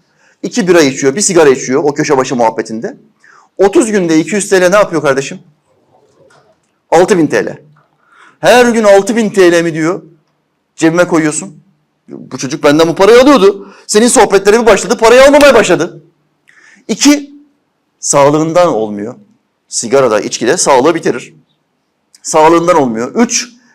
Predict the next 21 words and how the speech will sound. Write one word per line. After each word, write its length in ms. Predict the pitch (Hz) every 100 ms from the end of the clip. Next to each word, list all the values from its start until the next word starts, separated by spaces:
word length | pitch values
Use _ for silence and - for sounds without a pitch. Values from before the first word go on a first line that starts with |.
| -
eve 200 | 147 185
geldiğinde 500 | 175 160 147 151 175
annesine, 480 | 160 165 143 147 135
kız 140 | 151
kardeşine 380 | 151 135 131 180
küfür 160 | 170
etmeyi 260 | 156 160 160
bıraktı. 300 | 120 - - _ _ _ _ _ _ _ _ _ _ _ _ _
"Ben 140 | 151 208
seni 220 | 185 165
nasıl 180 | 147 -
sevmeyeyim 360 | 147 117 101
hocam?" 300 | 107 110 117
diyor. 160 | - 101 _ _ _ -
"Nasıl 200 | 175 -
sevmeyeyim?" 380 | 135 107 85 _ _ _ _ _ _ -
"Hacı 340 | - 117 131
abi," 140 | 160
dedim, 180 | 165 160
"bak 140 | 135 -
elhamdülillah. 720 | 104 131 156 180 175 151